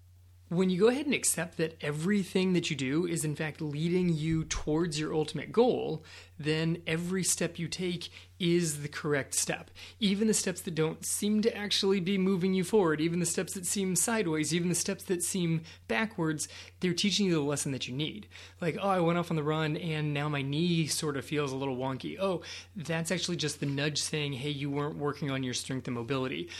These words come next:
Hey, maybe you need to focus on, uh,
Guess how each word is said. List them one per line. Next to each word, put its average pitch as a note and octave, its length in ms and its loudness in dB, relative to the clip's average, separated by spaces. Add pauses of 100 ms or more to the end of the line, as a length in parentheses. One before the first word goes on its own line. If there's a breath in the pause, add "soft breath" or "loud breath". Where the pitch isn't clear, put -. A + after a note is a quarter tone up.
(160 loud breath)
Hey, D#3+ 140 -4
maybe D#3 340 0
you D3+ 220 -2
need D3 180 -2
to C3+ 60 -8
focus C#3+ 460 -2
on, C3 540 -4 (320 loud breath)
uh, B2+ 440 -8